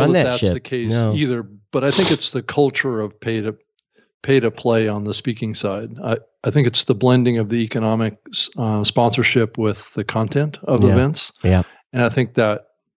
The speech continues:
Speaker 2: that has been happening more and more in the podcasting space over the last, probably the last five to six years. Um,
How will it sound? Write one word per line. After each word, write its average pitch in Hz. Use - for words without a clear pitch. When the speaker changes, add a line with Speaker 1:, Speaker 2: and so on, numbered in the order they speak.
Speaker 2:
that 156
has 175
been 147
happening 113
more 110
and 107
more 123
in 104
the 101
podcasting 110
space 107
over 110
the 107
last, 110
probably 104
the 101
last 104
five 104
to 101
six -
years. 104
Um, 104